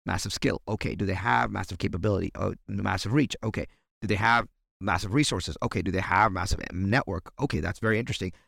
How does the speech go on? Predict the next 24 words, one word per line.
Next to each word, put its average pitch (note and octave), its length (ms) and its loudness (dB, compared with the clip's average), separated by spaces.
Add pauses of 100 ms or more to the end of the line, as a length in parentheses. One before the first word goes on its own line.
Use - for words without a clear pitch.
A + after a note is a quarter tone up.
(100)
And B2 140 -4
which B2 220 -2
one B2+ 140 2
can - 160 -2
be F#2 80 0
made G2 320 4
better? G#2 200 4
Which F#2+ 240 -4
one G#2+ 140 0
can F2 180 -2
we E2 120 0
upgrade F#2 480 0 (260)
to G#2+ 80 0
get G2+ 260 2
them F2+ 260 2 (100)
good F2 220 4
results E2+ 380 0
right - 160 -4
away, - 260 -10 (160)
right? F#2 160 -2 (100)
That's A#2 260 2
the F#2 100 -2
cool F#2 180 -2
part. - 240 -8